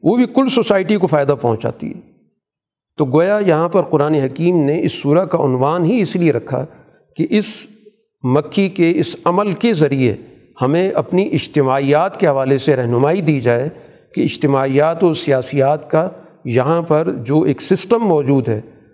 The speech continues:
وہ گویا کتنے مفید نتائج پیدا کرتا ہے۔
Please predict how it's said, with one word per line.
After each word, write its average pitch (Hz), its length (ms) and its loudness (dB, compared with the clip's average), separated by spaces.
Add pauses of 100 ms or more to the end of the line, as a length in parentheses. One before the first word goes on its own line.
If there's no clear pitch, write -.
(120)
وہ 190 220 2
گویا 165 300 2 (760)
کتنے 202 360 0
مفید 185 420 0
نتائج 156 480 0
پیدا 135 240 2
کرتا 123 420 -2
ہے۔ 127 120 -2